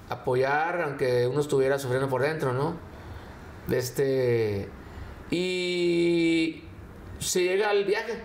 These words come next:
nos vamos a finales de mayo para Europa, mi papá se queda, mi madre obviamente se, se vienen para acá, pues prácticamente a vivir a, a México, porque en, en Sinaloa, en Mazatlán, pues no, no existía eso de las quimioterapias, y acá en México pues estaban los mejores doctores, ¿no?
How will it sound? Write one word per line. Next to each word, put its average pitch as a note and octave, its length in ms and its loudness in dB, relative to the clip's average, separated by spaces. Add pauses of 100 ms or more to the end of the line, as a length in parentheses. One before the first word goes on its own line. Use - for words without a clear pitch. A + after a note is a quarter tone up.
(320)
nos C3+ 120 0
vamos E3 300 0
a D#3+ 60 -2
finales D3 300 0
de D3+ 80 2
mayo D#3+ 240 0 (920)
para C3+ 140 0
Europa, D3 260 2
mi C#3+ 60 -4
papá B2 220 -2
se B2+ 140 -4
queda, C#3+ 280 0 (960)
mi B2 100 2
madre C3 300 2
obviamente C3+ 480 2
se, - 320 -2
se - 200 0
vienen C3 200 2
para C3 160 0
acá, B2+ 500 -2
pues G#2+ 340 0 (280)
prácticamente C3+ 580 0
a - 40 6
vivir D#3 260 2
a, C3+ 100 -2 (100)
a - 40 -6
México, F3 360 0
porque - 260 -2
en, A#2 160 0
en A2 300 0
Sinaloa, A2+ 420 2
en D3+ 60 -6
Mazatlán, B2+ 360 0 (760)
pues B2 120 0
no, C3+ 80 2 (160)
no C3+ 80 0
existía C#3 380 0
eso C#3 160 0
de C#3 60 0
las A#2 140 -2
quimioterapias, A#2 640 -2 (500)
y C3+ 100 0
acá C#3+ 220 -2
en D3 60 -4
México D#3+ 280 -2
pues C#3 140 0
estaban C#3+ 240 -2
los D3 100 0
mejores B2+ 280 0
doctores, C3+ 480 0
¿no? C3+ 200 -2